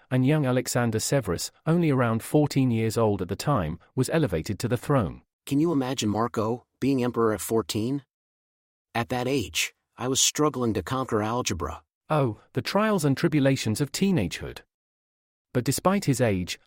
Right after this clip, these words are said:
Speaker 1: Alexander demonstrated a remarkable aptitude for ruling. Known for his moral character and administrative skill, he was often referred to as the last of the good emperors of Rome.
Speaker 2: We'll get back to our story in a moment, but first, a word from our sponsor.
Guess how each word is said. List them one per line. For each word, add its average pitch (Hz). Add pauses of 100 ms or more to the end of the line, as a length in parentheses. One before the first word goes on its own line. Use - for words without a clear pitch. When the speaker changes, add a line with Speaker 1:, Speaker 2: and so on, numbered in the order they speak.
Speaker 1:
Alexander 151
demonstrated 135
a 139
remarkable 139
aptitude 95
for 127
ruling. 120 (880)
Known 156
for 131
his 107
moral 120
character 110
and 120
administrative 117
skill, 95 (220)
he 170
was 165
often 170
referred 131
to 113
as 113
the 120
last 123
of 123
the 123
good 113
emperors 98
of 117
Rome. 95 (220)
Speaker 2:
We'll 143
get 143
back 123
to 110
our 85
story 110
in 90
a 90
moment, 101 (180)
but 120
first, - (100)
a 113
word 131
from 107
our 98
sponsor. -